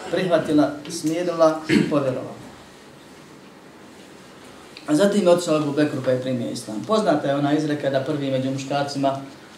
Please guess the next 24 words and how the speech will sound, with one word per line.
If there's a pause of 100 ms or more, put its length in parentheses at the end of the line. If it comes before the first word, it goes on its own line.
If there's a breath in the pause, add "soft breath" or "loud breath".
je
Ebu
Bekr,
prvi
među
dječacima,
ali
je
prva
među (380)
ženama
je
Hatidža.
I
to
je
istina
ako
tako
razlažemo. (300)
Ali
općenito
prvi
musliman